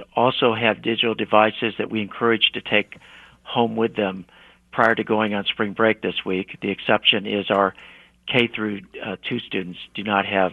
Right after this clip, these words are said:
uh, devices at home with them. Um, but,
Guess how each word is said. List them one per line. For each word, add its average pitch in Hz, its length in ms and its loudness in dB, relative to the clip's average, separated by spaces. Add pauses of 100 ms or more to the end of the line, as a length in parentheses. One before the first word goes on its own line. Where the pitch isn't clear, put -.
uh, 90 240 -4 (440)
devices 95 560 0
at 95 60 -2
home 92 240 -8
with 92 120 -12
them. 95 260 -8 (720)
Um, 92 320 -4
but, 110 280 2